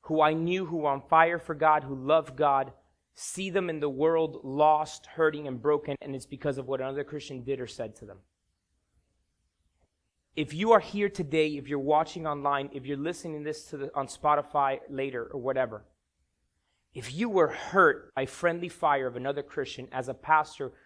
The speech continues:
with the authority as a man of God, I ask you for forgiveness today. I am sorry that another believer used their words to wound you, to hurt you, to break you.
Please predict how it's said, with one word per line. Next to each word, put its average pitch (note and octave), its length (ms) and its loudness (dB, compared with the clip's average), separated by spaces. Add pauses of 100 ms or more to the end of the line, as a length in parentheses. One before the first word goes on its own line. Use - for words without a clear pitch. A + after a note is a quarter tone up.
(140)
with C3 120 -6
the C3+ 80 -6
authority D#3 440 0
as C#3+ 120 -4
a C3+ 40 -8
man C#3 220 -4
of B2+ 100 -4
God, C3 280 2
I C#3+ 300 0
ask C#3+ 340 0
you C#3 100 -12
for - 180 -14
forgiveness G2 800 -14
today. F#2+ 300 -18 (3000)
I D#3 100 4
am C#3 140 -2
sorry F3 640 0
that C#3 160 0
another D#3 360 -2
believer C3+ 680 -4 (240)
used C#3+ 440 -8
their D3+ 180 2
words C#3 400 0
to C3+ 160 -12
wound A#2+ 480 -8
you, G#2 120 -20 (880)
to - 120 -10
hurt D#3+ 500 -4
you, G#2+ 200 -18 (560)
to - 120 -16
break D3 580 -4
you. A#2+ 80 -20